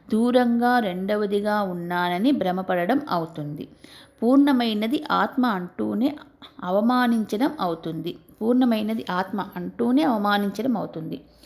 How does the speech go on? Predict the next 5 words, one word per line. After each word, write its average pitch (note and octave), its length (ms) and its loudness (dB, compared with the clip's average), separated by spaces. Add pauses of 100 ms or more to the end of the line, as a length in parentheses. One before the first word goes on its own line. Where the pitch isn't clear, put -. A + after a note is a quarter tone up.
(480)
ఆత్మ B3 360 4
లక్షణాలను A#3+ 760 2
మనసులో G3+ 540 0
యాంత్రికంగా G3 800 0
జపించడం F#3+ 760 0